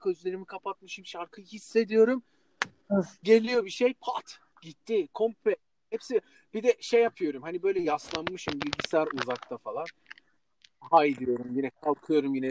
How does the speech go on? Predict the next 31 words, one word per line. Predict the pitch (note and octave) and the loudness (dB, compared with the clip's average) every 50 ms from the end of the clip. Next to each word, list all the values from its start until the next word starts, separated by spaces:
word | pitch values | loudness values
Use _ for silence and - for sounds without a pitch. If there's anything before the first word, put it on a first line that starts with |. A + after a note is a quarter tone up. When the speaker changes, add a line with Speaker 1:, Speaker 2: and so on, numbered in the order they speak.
| - | 0
Speaker 1:
reklamı | D3 C#3+ - - D3 C#3 C#3 C#3+ B2 | 0 0 0 -2 -4 -4 -4 -4 -4
geç | C3+ C3 - - - - | -4 -6 -6 -6 -2 0
diyorum. | C#3 B2 B2+ B2+ A#2+ | 0 0 0 -4 -2
Geç | - E3 E3+ - - - - | -2 -2 -2 -2 -4 4 8
deyip | G#3 G#3 | 8 8
Speaker 2:
Ay, | G3+ G3 | 10 10
evet. | G#3+ A#3 A3 A3+ A#3+ B3+ | 10 10 10 10 10 10
Speaker 1:
basmadan | - - F4+ F#4+ F#4+ D4+ | 8 6 6 0 -2 -2
da | C#4 | -6
ikincisini | - - - - - D#4 D4+ C#4 C#4 - E4+ - E3 | -6 -8 -12 -14 -12 -12 -12 -12 -10 -6 -6 -4 -4
getiriyor | D#3 C#3+ - - C3+ C#3 E3 G4 - _ - | -4 -6 -6 -8 -8 -4 -4 -4 -4 _ -10
ya. | A2 - - _ _ _ _ _ _ _ _ _ - _ - - - - - _ _ _ _ _ - - - - - - - - _ _ _ _ | -14 -14 -16 _ _ _ _ _ _ _ _ _ -20 _ -20 -20 -20 -20 -20 _ _ _ _ _ -12 -12 -12 -14 -20 -20 -20 -20 _ _ _ _
<laughs> | - - - _ _ _ _ _ _ _ _ _ _ - - - _ _ _ - - - - | -6 -6 -6 _ _ _ _ _ _ _ _ _ _ -20 -20 -20 _ _ _ -20 -18 -4 6
Yani | G3 A3 A#3+ A#3+ | 8 8 8 8
şey | - - - A#3+ B3+ B3+ | 6 4 4 6 6 6
istiyorsan. | A#3 - - E3 E3 D3 - - - - _ _ _ _ _ _ _ _ _ - _ _ - _ _ _ | 2 -2 0 0 2 2 0 -4 -10 -14 _ _ _ _ _ _ _ _ _ -20 _ _ -20 _ _ _
Sen | - A3+ A3 A#3+ B3+ A3+ F3 - - | 2 4 4 4 4 2 -2 -2 -2
basmadığın | B3+ A#3 - A3 A3+ G#3+ G#3 | 0 0 0 -2 -2 -2 0
Speaker 2:
Hı | G3+ F#3 | 0 -2
hı. | - | -4
Speaker 1:
sürece | A3+ A#3 F#3 F3+ F3 G3+ G#3 | -6 -8 -8 -6 -2 -2 -2
ben | F#3 G3 G3 F3 | -2 -2 -4 -4
bunu | F#3+ G3 | -6 -4
Speaker 2:
Kesinlikle. | G3 G3+ E3+ D3+ G3+ G3 F#3+ - | -4 -4 -4 -4 -4 -4 -2 -2
Speaker 1:
göstereceğim | - C3+ - G3 F#3+ D3 | -4 -2 -4 -4 -4 -4
arkadaş. | C3 - - - C3 B2 A#2 A#2 - - | -6 -8 -8 -8 -8 -6 -6 -8 -10 -10
Speaker 2:
Şu | - - G#3+ G#3 | -2 6 8 8
an | G#3+ A3 G#3+ G#3+ - - - - - _ _ _ _ - - - G3+ - | 8 8 6 2 -6 -16 -20 -20 -20 _ _ _ _ -16 -14 -14 2 4
dedik | G#3 G#3 G3+ A3+ A3 - - | 4 4 4 2 -4 -2 4
ya | A3 G3 F#3 F3 | 6 8 8 8
mantis. | F3+ F3+ F3+ F#3 F3+ F3+ F#3 F3+ F3+ - F#3 F3 D#3 - | 6 2 2 4 4 4 4 2 -2 -2 -4 -4 -4 -6